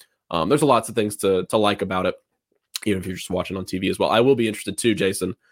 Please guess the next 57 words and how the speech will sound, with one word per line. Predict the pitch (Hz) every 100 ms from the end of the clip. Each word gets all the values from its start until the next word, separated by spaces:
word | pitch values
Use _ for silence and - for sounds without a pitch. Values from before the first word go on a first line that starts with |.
| _ _ -
Saturday | - 113 113 107 101 98
on | 95 95 92 92
C | - 117
B | 98 101
S, | 117 107
they'll | 113 104
do | 104
the | 92 -
early | 92 95 92
bracket. | 85 87 101 113 - _ _ -
That | 92
this | 85 -
is | 95
the | 92
weekend | 95 95 101
of | 101
that. | 104 101
They | 92
do | 92
that, | 92 64
like, | -
right | 92 -
before | - 98
the | 90
eleven | 92 92 95
A | 95
M | 92
games | 90 92 - - _ _ _ -
start. | - 110 104 101
And | 95
so | - 92
I | 87
believe | 98 117 123
they | 107
only | 107 101
go | 104
up | 95
to | -
the | -
four | - 107 101
seed | - 101 85
line. | 82 78 - 113
I |
think | - 95
they | 95
do | 98
the |
top | 90 87 -
sixteen. | - 92 - - 92 90 90 _ _ _ -
Um, | 82 82
and | 85
so | 95
seeing | - 107 95 92
where | 101 98
Auburn | 95 92 95
is, | 92 90 98 - - -
there | 80